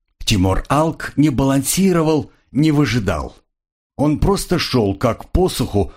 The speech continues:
будто и не закрывал глаз. Крокодил обернулся на Айру и обомлел. Раньше он никогда не видел у Айры такого лица. Инструктор стоял, сощурившись,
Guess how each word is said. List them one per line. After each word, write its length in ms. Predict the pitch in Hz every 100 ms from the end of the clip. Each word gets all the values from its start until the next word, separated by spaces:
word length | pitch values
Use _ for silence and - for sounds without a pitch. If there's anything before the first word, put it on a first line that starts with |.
| _
будто 340 | 127 170 -
и 220 | 175 - 156
не 120 | 151
закрывал 600 | 127 143 127 107 110 104
глаз. 520 | 80 76 - - - _ _ _ _ _ _ _ _ _ _ _ - -
Крокодил 600 | 90 87 78 78 98 -
обернулся 640 | 95 90 87 110 107 101
на 180 | 92 92
Айру 500 | - 104 101 92 - - _ _ _ _ _ -
и 80 |
обомлел. 680 | 95 80 92 87 71 69 - _ _ _ _ _ _ - -
Раньше 440 | 101 139 139 139
он 140 | 139 131
никогда 440 | 139 131 113 143
не 160 | 151 123
видел 380 | 151 139 139 143
у 120 | 127
Айры 400 | 123 123 127 175
такого 440 | - 131 - 131
лица. 560 | 127 123 - 85 - - _ _ _ _ _ _ -
Инструктор 640 | 143 135 - 151 151 135 107
стоял, 580 | - 107 120 143 120 -
сощурившись, 1080 | - 127 120 - 175 120 104 - 95 -